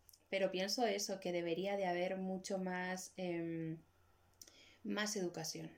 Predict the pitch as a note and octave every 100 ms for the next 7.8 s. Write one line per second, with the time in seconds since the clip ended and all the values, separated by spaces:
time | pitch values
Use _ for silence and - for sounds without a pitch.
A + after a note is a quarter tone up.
0 | - - F3+ F3+ E3+ F#3 G3 G#3+ E3 E3+
1 | F3 E3+ F#3+ F#3+ F#3+ F3 F3 E3+ E3 E3
2 | E3 F3+ A3+ G#4 - - E3+ D#3+ D#3 E3
3 | F3+ F3 E3+ F3+ C4 E4+ - - - -
4 | - F3+ F3 E3 E3 D#3+ - - - -
5 | - - F3 F3 F#3 G3 E3+ F3+ D4 G3+
6 | - E3 D#3+ D#3+ D#3 - D#3 D3+ D#3 -
7 | B2+ G#3+ F#3+ F3+ F3 G3 A3